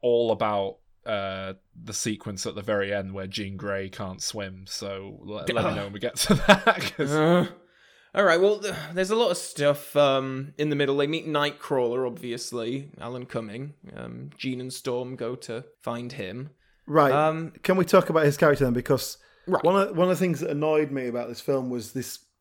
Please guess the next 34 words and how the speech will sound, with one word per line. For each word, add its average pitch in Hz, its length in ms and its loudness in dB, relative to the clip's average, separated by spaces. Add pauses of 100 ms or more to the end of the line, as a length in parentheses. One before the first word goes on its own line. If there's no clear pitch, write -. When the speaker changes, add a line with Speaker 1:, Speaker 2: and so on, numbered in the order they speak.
(140)
Speaker 3:
half-hearted 175 680 0
attempt 156 400 -4
to 120 100 -10
try 135 240 -2
and 135 100 0
make 135 280 -2
Nightcrawler 135 600 -2
and 123 100 -4
Storm 131 480 -2
bond 131 520 -6
somehow. 196 580 -6 (100)
Uh, 170 140 -4
but 175 240 4
really, 202 360 12
they 160 140 6
didn't 160 340 4
commit 147 320 2
to 151 180 0
it, 151 180 4
and 135 140 0
then 143 160 4
it 143 120 0
seems 160 240 -2
to - 80 -14
be, 131 520 2
they 123 120 -4
seem 151 220 -2
to 147 120 -12
be 131 100 -2
bonding 123 420 -2
over 120 260 0
religious 117 460 -4
faith, 127 460 -6 (540)
which, - 480 -10